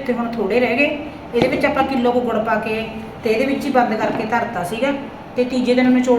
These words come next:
ਕੇ ਫਿਰ ਆਪਾਂ ਇਹਨਾਂ ਨੂੰ ਸਾਵੇਂ ਸੁਕਾ ਲਿਆ ਜੀ। ਇਹ ਹੁਣ ਇਹ ਸਾਵੇਂ ਸੁੱਕ ਗਏ ਤੇ ਇਹ ਜ਼ਿਆਦਾ ਖੱਟੇ ਜਿਹੇ ਨਹੀਂ ਬਣਨਗੇ। ਇਹਨੂੰ ਕੋਈ ਵੀ ਬੰਦਾ ਖਾ ਸਕਦਾ, ਜਿਵੇਂ ਆਪਾਂ ਕਹਿੰਦੇ ਨੇ ਵੀ ਤੇਜ਼ਾਬ ਜਿਹਾ ਬਣ ਜੇ, ਤੇਜ਼ਾਬ ਜਿਹਾ ਨਹੀਂ ਬਣਦਾ।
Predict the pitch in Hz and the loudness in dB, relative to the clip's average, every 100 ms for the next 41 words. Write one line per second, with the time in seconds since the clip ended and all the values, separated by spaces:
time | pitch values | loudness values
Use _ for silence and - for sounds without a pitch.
0 | 226 254 254 240 240 247 294 302 254 226 | 4 0 2 2 4 2 2 4 2 2
1 | 233 226 254 254 208 160 151 - - - | -2 -2 2 4 2 -2 -4 -8 -12 -14
2 | - 240 254 262 240 226 220 208 214 262 | -4 0 2 2 0 -2 -6 -6 -2 0
3 | 269 262 226 233 226 247 233 - 214 208 | 2 2 2 0 0 -2 -4 0 2 2
4 | 202 165 165 220 254 - - - - - | 0 -2 -2 -2 -2 -4 -8 -12 -6 0
5 | 285 311 285 285 - 294 254 254 214 190 | 0 4 4 4 2 2 2 2 0 0
6 | 208 208 214 220 220 220 220 254 277 277 | -2 0 -2 -2 -2 0 0 0 0 2
7 | 247 226 220 220 233 233 226 240 254 254 | 4 6 4 4 2 0 0 2 4 4
8 | 240 233 196 202 233 214 | 4 0 0 0 0 -2